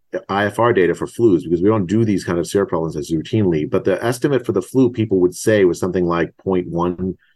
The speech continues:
percent. Um, so it's two, two times. But on the other hand, the, what the, the one flu that we did have an excellent estimate for, this H one N one flu, it was point oh one percent. So maybe it's twenty times more. Maybe, maybe it's twenty times worse. Ebola,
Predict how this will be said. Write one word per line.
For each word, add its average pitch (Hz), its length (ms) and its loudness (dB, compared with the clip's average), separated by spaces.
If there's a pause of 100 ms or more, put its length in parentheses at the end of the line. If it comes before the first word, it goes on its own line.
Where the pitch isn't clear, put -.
(280)
percent. 117 480 -4 (800)
Um, 98 260 0
so 117 140 0
it's - 160 -2
two, - 300 -2
two 120 200 -2
times. 95 260 -2
But 110 140 2
on 120 100 2
the 139 60 2
other 160 160 0
hand, 123 240 0
the, 104 140 2
what 98 180 -2
the, 95 100 2
the 95 120 0
one 117 260 0
flu 123 220 2
that 92 100 2
we 92 140 0
did 147 240 0
have 110 100 0
an 80 80 -4
excellent 85 400 -2
estimate 82 400 -2
for, 80 220 0
this 78 180 -4
H 98 220 -2
one 87 120 0
N 113 140 0
one 82 220 -2
flu, 69 340 -2 (380)
it 98 80 2
was 92 160 2
point 110 280 -2
oh 131 120 2
one 90 240 0
percent. - 360 -10 (120)
So - 160 -6
maybe 92 260 2
it's - 220 -6
twenty 120 280 -2
times 73 280 -6
more. 65 300 -8 (360)
Maybe, 90 400 -2
maybe 92 160 0
it's 87 80 -6
twenty 110 160 -2
times 78 240 -6
worse. 65 300 -6 (560)
Ebola, 139 720 2